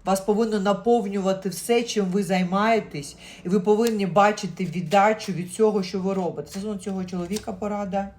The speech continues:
Ох, ну, королева. Королева чаш. Це бути з ним якою? Прийняти його по любові?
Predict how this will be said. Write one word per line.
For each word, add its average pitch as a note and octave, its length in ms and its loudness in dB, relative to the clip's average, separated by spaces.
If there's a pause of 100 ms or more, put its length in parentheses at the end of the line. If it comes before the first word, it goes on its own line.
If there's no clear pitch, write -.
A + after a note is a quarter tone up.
(800)
Ох, D#3+ 460 -8
ну, - 60 -12 (120)
королева. F#3+ 380 -4 (1400)
Королева F#3+ 760 4
чаш. G3 440 0
Це G3 120 -6
бути F#3+ 240 -8
з F#3 80 -10
ним G3 220 -4
якою? G3 800 0
Прийняти G3+ 560 -2
його G3 240 0
по F#3+ 160 -2
любові? G3+ 760 -2